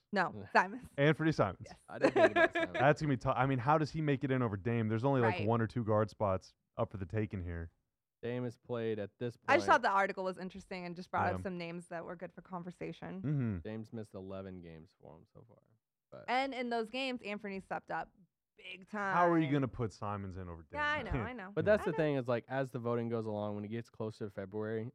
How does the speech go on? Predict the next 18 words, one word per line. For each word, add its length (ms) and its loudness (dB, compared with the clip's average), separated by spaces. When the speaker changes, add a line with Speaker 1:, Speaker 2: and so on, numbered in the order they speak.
Speaker 2:
some 140 0
of 60 0
these 140 -4
guys 360 -4
will 120 -8
be 160 -10
locked. 360 -14
Like, 140 -12
if 140 -10
Dame 260 0
plays 460 -6
from 140 -6
here 180 -4
on 160 -4
out, 220 -8
Speaker 1:
Lock. 480 0
Speaker 2:
he's 140 -8
averaging, 460 -2